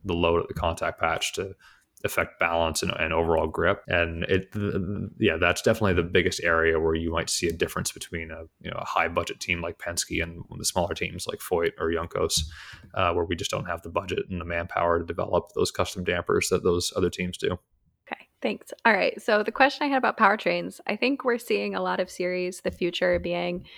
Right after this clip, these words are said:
Speaker 2: E V and hybrid, and a lot of series working to integrate hybridization or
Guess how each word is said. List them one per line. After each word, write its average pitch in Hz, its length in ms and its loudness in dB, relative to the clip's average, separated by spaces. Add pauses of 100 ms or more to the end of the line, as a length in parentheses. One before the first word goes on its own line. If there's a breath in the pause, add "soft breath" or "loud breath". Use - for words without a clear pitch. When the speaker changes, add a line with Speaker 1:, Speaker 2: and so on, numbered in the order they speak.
(240 loud breath)
Speaker 2:
E 220 180 2
V 202 280 0
and 202 100 0
hybrid, 180 600 2
and 180 100 -4
a 185 60 -2
lot 180 200 0
of 190 120 -4
series 185 440 -4
working 196 600 -4
to 180 420 -2
integrate 208 540 2
hybridization 185 920 0
or 175 380 -2